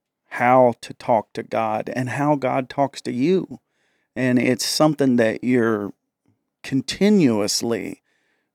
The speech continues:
growing closer to God, closer to God, closer to God. And like what you said is the key to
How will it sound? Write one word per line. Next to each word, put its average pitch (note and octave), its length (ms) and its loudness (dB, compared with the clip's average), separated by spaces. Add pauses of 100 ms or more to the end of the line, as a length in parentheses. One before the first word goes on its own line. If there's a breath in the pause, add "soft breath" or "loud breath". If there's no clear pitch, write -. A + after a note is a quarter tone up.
(100)
growing B2 800 4 (340)
closer C3 580 2
to G#2+ 100 -6
God, G#2 400 -6
closer C3+ 460 -2
to A2 80 -6
God, - 340 -8
closer B2+ 400 -2
to G#2 80 -6
God. - 480 -6
And A#2+ 260 -2 (300 soft breath)
like - 220 -4
what C3 180 0
you F3+ 120 2
said F3 540 4
is A#2 180 -6
the A2+ 120 -8
key C#3 460 2
to A#2+ 360 -6